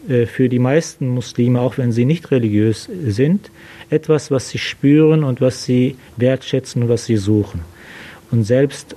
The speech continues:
äh, Alkoholiker, Zigaretten, Kettenraucher und so weiter, äh, äh,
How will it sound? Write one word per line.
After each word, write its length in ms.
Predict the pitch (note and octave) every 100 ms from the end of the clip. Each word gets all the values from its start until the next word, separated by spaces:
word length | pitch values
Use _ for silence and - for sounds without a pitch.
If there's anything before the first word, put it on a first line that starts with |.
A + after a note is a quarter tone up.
| E3
äh, 360 | A#2+ A#2+ A#2+ -
Alkoholiker, 1040 | C3 A#2 B2 C3 E3+ F3+ F3 E3 D#3 D3+ D3
Zigaretten, 840 | - A#2 A#2 C#3 D#3 - D#3 D3
Kettenraucher 880 | - D#3 E3 D#3 D3 D3+ D#3 - D3
und 140 | C#3+
so 160 | C#3 A2
weiter, 540 | B2 D#3 D#3+ E3+ F3 - - - - - - - -
äh, 400 | B2 B2 B2 B2
äh, 960 | A#2 - A2+ A2 A2 A2 A2 A2+ A2